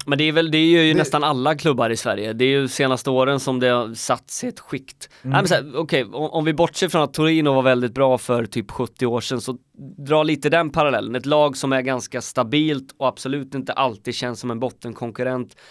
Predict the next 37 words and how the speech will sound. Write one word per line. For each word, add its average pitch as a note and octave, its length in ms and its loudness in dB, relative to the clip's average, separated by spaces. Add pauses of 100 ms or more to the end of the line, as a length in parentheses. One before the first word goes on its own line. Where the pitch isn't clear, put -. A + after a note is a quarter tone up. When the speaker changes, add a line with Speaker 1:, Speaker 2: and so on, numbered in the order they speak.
(160)
Speaker 1:
men C3 120 -6
kanske B2+ 320 -4
inte A#2+ 140 -6
heller A#2+ 160 -2
som A#2 160 -8
en A2 60 -8
toppkonkurrent, A#2+ 720 -6 (280)
men C3 180 -2
är A#2 160 0
ganska A#2 320 -4
given A2+ 460 -2
tvåa A#2+ 640 -2
i, A2+ 360 -6
eh, - 40 -8 (140)
sin - 180 -8
stad. - 340 -8 (320)
Speaker 2:
Mm. B2 260 -2 (320)
Speaker 1:
Det C3 120 0
är C3 60 4
väl, B2+ 140 0
mm, C3 640 -6
för C3+ 120 -4
i C3+ 60 0
Sverige, C#3+ 400 4
ja, D3 120 2
det D3 100 -2
blir D3+ 120 -2
svårt. - 420 -6 (420)
Speaker 2:
Mm. C3+ 240 -4 (800)
Häcken F#3 480 -4
kanske? G2+ 240 -6 (540)
Speaker 1:
Ja, F#3 140 0
kanske. C#3+ 380 -2 (640)
Fast E3 200 -2
Häcken E3+ 340 -4
är D#3 80 2
också C#3 440 -2